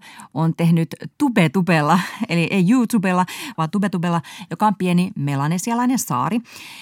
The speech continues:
Ja siellä komiikka on nimenomaan naisten alaa. Kun kylään tulee uusi morsian, ei kysytä, että onko hän kaunis tai ahkera, vaan kysytään, onko hän hauska. Suomessa näin ei ole, vaikka eristyksissä mekin elämme.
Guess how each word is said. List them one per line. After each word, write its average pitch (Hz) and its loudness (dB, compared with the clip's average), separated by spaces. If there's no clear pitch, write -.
Ja 180 0
siellä 240 0
komiikka 190 0
on 165 2
nimenomaan 220 2
naisten 220 0
alaa. 139 -2
Kun 180 0
kylään 247 2
tulee 151 -2
uusi 175 -2
morsian, 214 0
ei 147 -2
kysytä, 202 -2
että - -4
onko 160 2
hän 143 0
kaunis 233 0
tai 214 -2
ahkera, 214 -2
vaan 233 0
kysytään, 196 0
onko 190 -2
hän 240 2
hauska. - -2
Suomessa 156 -2
näin 190 4
ei 180 2
ole, 214 2
vaikka 226 -2
eristyksissä 170 -6
mekin 156 2
elämme. 127 -4